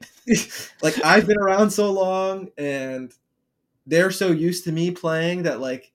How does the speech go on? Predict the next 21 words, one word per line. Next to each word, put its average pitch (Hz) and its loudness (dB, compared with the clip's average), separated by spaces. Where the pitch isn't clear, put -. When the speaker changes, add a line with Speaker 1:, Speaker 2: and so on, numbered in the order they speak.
Speaker 2:
sometimes 208 -6
I 175 0
don't 190 -4
even 160 -4
realize 147 0
that's 135 -4
part 135 -8
of 123 -10
the 123 -12
thing. 117 -12
Like, 123 -14
I'm 151 -6
so 156 -2
absorbed 139 -6
into 135 -12
the 127 -6
game 127 -10
that, 117 -10
like, 117 -12
I'm, 120 -10
and 131 -4